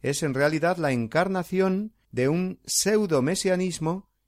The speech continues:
en que el hombre se glorifica a sí mismo, colocándose en lugar de Dios y de su Mesías venido en la carne. Es decir, que más que un personaje histórico concreto, es la pretensión de sustituir a Cristo como Mesías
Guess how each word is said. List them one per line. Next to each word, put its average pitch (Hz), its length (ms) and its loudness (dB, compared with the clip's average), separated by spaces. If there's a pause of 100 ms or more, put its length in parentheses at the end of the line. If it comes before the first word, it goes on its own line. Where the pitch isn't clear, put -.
(260)
en 123 200 -2
que 117 160 2
el 120 80 2
hombre 170 340 0
se 151 160 -4
glorifica 127 640 0
a 143 80 0
sí 139 160 -4
mismo, 131 480 -4 (560)
colocándose 127 720 0
en 117 80 -2
lugar 127 320 2
de 117 120 0
Dios 120 440 0 (480)
y 123 100 -4
de 123 120 0
su 127 160 -2
Mesías 117 560 0
venido 120 340 0
en 117 80 0
la 104 120 0
carne. 95 500 -2 (1120)
Es 113 80 -8
decir, 127 260 -2
que 120 120 -2
más 135 200 0
que 143 120 0
un 139 160 0
personaje 143 720 0
histórico 143 560 -2
concreto, 170 580 -2 (420)
es 147 340 2
la 123 300 -2
pretensión 180 640 0
de 180 80 2
sustituir 139 520 -2
a 147 80 2
Cristo 170 400 -2
como 156 200 0
Mesías 165 640 -2